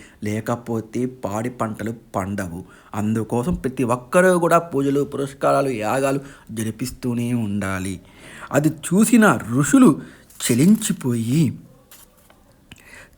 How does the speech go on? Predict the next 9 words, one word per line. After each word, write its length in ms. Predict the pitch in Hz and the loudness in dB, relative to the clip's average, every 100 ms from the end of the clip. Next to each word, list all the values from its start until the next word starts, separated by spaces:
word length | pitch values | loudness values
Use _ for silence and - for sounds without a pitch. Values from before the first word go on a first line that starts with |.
| - | 2
చివరకు 520 | 143 170 170 160 127 - 123 | 8 6 8 2 2 -2 2
వారు 180 | 123 - | 2 2
అందరూ 420 | 110 131 147 160 | -2 0 4 4
కలిసి 680 | 160 120 113 - 156 131 - - - - - - | 4 -2 -4 2 4 4 -2 -18 -20 -20 0 6
సుమేరు 480 | 165 190 233 233 | 6 8 8 8
పర్వతం 640 | 233 - 143 156 156 160 - - _ 113 | 6 2 4 4 4 2 0 -10 _ -6
గృహలోకి 500 | 107 135 147 147 131 | 0 2 2 2 0
వెళ్ళి 460 | 117 113 143 127 - - - | 0 2 2 0 -6 -10 4
ఆ 220 | 156 143 | 6 6